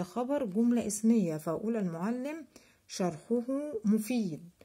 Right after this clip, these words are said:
بعد كده إن نقط ناجحون، وعايزني أحط اسم الإن، اسم الإن، اسم إن بيبقى منصوب، هتبقى إن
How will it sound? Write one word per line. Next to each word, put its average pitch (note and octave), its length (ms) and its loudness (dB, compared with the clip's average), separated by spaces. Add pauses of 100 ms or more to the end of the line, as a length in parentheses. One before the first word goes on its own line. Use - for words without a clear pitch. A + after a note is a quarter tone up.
(1040)
بعد G#3 260 2
كده A#3+ 220 0
إن C4+ 600 0
نقط A3+ 300 0
ناجحون، G#3+ 680 -2
وعايزني A3 320 2
أحط A#3 260 -4
اسم A3+ 300 2
الإن، G#3 520 4 (380)
اسم B3 300 2
الإن، D3+ 460 -2 (400)
اسم G3+ 180 2
إن B3 280 4 (240)
بيبقى G#3 280 0
منصوب، A#3 540 2 (280)
هتبقى G3 400 2
إن F#3+ 320 4